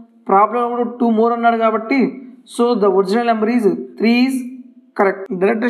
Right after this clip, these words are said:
షార్ట్‌కట్ చూడండి, సెవెన్ థర్డ్ of a నెంబర్లో నుంచి టూ third of a నెంబర్ తీస్తే మనకి ఎంత వస్తుంది? ఫైవ్ థర్డ్ of the number కదా, ఫైవ్ third of a number.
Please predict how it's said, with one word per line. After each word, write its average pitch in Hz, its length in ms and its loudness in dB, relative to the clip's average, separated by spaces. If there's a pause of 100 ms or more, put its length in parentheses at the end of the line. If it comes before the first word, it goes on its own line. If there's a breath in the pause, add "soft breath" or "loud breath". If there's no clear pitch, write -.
షార్ట్‌కట్ 226 460 -2
చూడండి, 185 340 2 (420)
సెవెన్ 214 320 0
థర్డ్ 233 220 2
of 233 160 -12
a - 100 -2
నెంబర్లో 214 400 0
నుంచి 196 260 -2 (800)
టూ 226 80 2 (120)
third 226 180 2
of 226 120 -8
a 202 80 -2
నెంబర్ 208 240 -2
తీస్తే 214 240 -2
మనకి 196 200 0
ఎంత 202 140 -2
వస్తుంది? 202 300 -4 (640)
ఫైవ్ 196 220 2
థర్డ్ 214 200 2
of 208 120 -2
the 240 80 -4 (360)
number 208 300 2
కదా, 208 140 -2 (500)
ఫైవ్ 202 220 2
third 214 220 4
of 214 200 -4
a 226 60 -2 (340)
number. 185 220 2